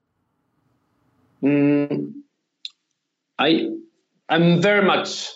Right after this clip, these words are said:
valued, uh, Jan Erik and the technology they had, nothing else. Uh, so I,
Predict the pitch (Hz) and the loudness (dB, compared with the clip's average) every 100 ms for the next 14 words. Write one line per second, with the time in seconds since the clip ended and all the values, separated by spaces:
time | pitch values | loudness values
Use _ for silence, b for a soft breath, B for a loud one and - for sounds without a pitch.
0 | - 117 110 139 135 127 123 123 - - | -16 -6 0 2 2 2 0 -2 -10 -10
1 | 110 107 104 107 107 107 117 113 117 - | -6 -4 -4 -6 -4 -2 0 0 0 -2
2 | - - _ _ _ _ _ _ _ 139 | -6 -18 _ _ _ _ _ _ _ 0
3 | 139 135 131 123 117 104 98 98 78 - | 2 0 -2 -2 -2 0 0 -2 -2 -4
4 | - 135 123 110 98 - - _ _ _ | -2 -2 0 -2 -2 -4 -12 _ _ _
5 | _ _ - _ _ _ _ _ _ - | _ _ -20 _ _ _ _ _ _ -2
6 | 101 101 104 104 104 120 117 - - _ | 2 2 2 0 2 2 2 0 -12 _
7 | _ _ _ - - 120 123 131 117 | _ _ _ -20 -4 0 2 2 -2